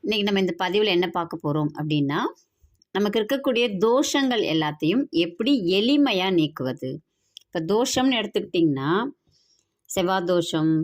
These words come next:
பித்ருதோஷம், நாகதோஷம், புத்திரதோஷம், மாங்கல்ய தோஷம், மண் தோஷம், நிறைய தோஷங்கள் இருக்கு. ஒவ்வொரு தோஷத்துக்கும் நமக்கு வந்து ஒவ்வொரு கோயிலுக்கு போக சொல்லுவாங்க,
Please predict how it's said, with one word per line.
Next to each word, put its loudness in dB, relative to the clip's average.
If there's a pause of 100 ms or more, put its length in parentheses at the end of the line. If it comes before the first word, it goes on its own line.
பித்ருதோஷம், 0
நாகதோஷம், 0
புத்திரதோஷம், -2
மாங்கல்ய 2
தோஷம், -2
மண் 2
தோஷம், 0
நிறைய 2
தோஷங்கள் 2
இருக்கு. -6 (880)
ஒவ்வொரு 2
தோஷத்துக்கும் 2
நமக்கு -2
வந்து 2
ஒவ்வொரு 2
கோயிலுக்கு 0
போக -2
சொல்லுவாங்க, 0